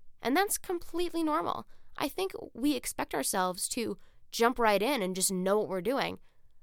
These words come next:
Going to the gym is like anything else. It takes time. And I, I, for some reason, I expect myself to just know what I'm doing, be all about it. I think we need a reality check here.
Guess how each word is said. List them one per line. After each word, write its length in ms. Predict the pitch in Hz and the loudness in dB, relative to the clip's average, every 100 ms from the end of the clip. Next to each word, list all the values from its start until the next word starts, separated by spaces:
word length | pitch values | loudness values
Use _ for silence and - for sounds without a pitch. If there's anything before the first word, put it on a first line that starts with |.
| - - | -16 2
Going 160 | 392 494 | 4 4
to 40 | |
the 60 | 330 | 2
gym 160 | 277 494 | 0 0
is 80 | 403 | 0
like 160 | 226 - | 0 2
anything 380 | 320 277 220 311 | 0 0 -2 0
else. 420 | - - - - | 0 -2 -6 -4
It 100 | 269 | -4
takes 260 | 302 285 - | -2 -2 -4
time. 320 | 294 294 - _ _ _ - | -2 -2 -4 _ _ _ 0
And 160 | 269 - | 2 6
I, 280 | 240 247 - - | 6 4 0 0
I, 140 | - | 0
for 100 | 262 | 0
some 180 | 269 285 | 0 0
reason, 220 | 302 247 | -2 2
I 160 | 202 233 | 2 2
expect 320 | - 226 - | -2 -6 -4
myself 420 | 196 196 180 - - - - - | -2 2 0 -2 -14 -20 -20 -16
to 100 | - | -6
just 180 | 226 214 | -2 -2
know 240 | 208 202 208 | 0 2 4
what 140 | 220 | 4
I'm 160 | 233 220 | 2 2
doing, 440 | 196 190 185 190 - - - - - - - | 2 2 0 -4 -12 -20 -20 -20 -20 -20 -6
be 160 | 220 220 | 4 10
all 240 | 233 254 | 10 10
about 380 | 220 190 185 185 | 8 10 10 8
it. 280 | 180 180 - - _ - - - | 4 4 0 -14 _ -20 0 2
I 100 | 247 | 2
think 320 | 349 370 - - | 2 -4 -8 -12
we 160 | 220 262 | -2 0
need 140 | 247 | 2
a 40 | 226 | 0
reality 420 | 202 185 185 185 | 4 4 4 -2
check 260 | - - | -8 -8
here. 260 | - - | -8 -10